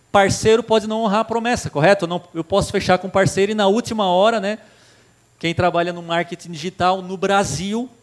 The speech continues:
sabe que a gente não pode confiar muito em parceiro. Na última hora,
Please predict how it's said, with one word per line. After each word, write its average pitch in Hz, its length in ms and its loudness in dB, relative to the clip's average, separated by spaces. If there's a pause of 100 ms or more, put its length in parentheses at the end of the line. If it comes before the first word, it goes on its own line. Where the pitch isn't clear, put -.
(600)
sabe 196 760 -2 (520)
que 214 480 -4
a 190 80 -6
gente 185 160 -2
não 220 160 0
pode 214 320 0
confiar 208 600 0
muito 214 360 -6
em 226 60 -8
parceiro. 220 420 0
Na 170 160 0
última 202 440 0
hora, 190 360 0